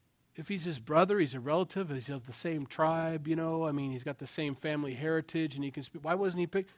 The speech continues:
This is why. He doesn't put up a fight. He isn't cont-,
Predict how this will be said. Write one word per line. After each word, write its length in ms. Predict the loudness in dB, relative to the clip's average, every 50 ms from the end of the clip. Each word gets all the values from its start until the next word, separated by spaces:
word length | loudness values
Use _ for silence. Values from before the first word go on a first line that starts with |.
| _ 0
This 180 | 0 0 0
is 140 | -4 -6 -6 -4
why. 400 | -4 -4 -4 -4 -6 -10 -12 -16 _ _ _ _ _ _ _ _ _ _ _ _ _ _ _ _ _ _ _ _ _ _ _ _ _ _ _ _ _ _ _ _ _ _ _ _ _ _ _ _ _
He 80 | -10 -6
doesn't 220 | -6 -4 -6 -6
put 140 | -4 -2 -4
up 120 | -2 -4
a 60 | -4 -10
fight. 520 | -10 -8 -6 -6 -6 -6 -6 -10 -12 -8
He 100 | -6 -4
isn't 300 | -4 -4 -4 -6 -6 -6
cont-, 340 | -6 -4 -4 -4 -4 -8 -16